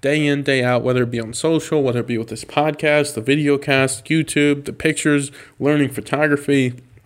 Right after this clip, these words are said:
Uh, I've done it. And what people are gonna start to realize is really soon that this technology thing is no longer a joke.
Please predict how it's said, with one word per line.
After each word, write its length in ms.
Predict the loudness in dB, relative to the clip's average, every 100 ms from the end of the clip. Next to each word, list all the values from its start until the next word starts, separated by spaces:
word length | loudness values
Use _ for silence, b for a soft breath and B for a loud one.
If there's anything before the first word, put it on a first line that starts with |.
| _ _ _ -16 -4
Uh, 320 | 0 2 2 0 -8 b b b b -8
I've 100 | 0
done 220 | 0 0
it. 80 | -4 -18 _ _ _ _ _ _ -18 -2
And 380 | 2 2 0 -6 b b b b b
what 160 | 0 2
people 220 | 0 0
are 40 |
gonna 140 | 0 0
start 220 | 0 0
to 40 | 0
realize 460 | 2 2 2 2
is 360 | 2 0 -2 -10 -20 _ _ -8
really 300 | 0 2 2
soon 500 | 0 0 0 0 -6 -14 b b b -12
that 120 | -2
this 180 | -2 2
technology 480 | 0 2 2 2
thing 220 | 0 0 0
is 100 | 2
no 140 | 4
longer 300 | 4 2 -2
a 40 |
joke. 440 | -4 -2 -2 -4